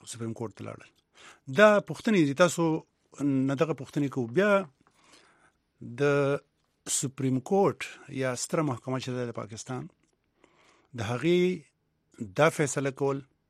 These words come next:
چې د پاکستان د پوځ مشر چې کوم دی، جنرال باجوا، هغه ته چې دی د عمران خان حکومت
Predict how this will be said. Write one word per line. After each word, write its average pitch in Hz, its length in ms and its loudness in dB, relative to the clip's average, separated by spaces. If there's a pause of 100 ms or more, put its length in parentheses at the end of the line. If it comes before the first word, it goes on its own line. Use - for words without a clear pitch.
(800)
چې - 80 -12
د 113 140 -8
پاکستان 123 640 -6
د 117 120 -8
پوځ 135 320 -2 (680)
مشر 131 420 -4
چې - 180 -12
کوم 110 200 -10
دی، 113 160 -6 (360)
جنرال 110 320 -10 (200)
باجوا، 104 460 -6 (1160)
هغه 143 240 -2
ته 175 200 4 (140)
چې 147 140 -6 (100)
دی 147 160 2
د 139 120 0
عمران 120 320 -2
خان 151 200 0
حکومت 139 400 -4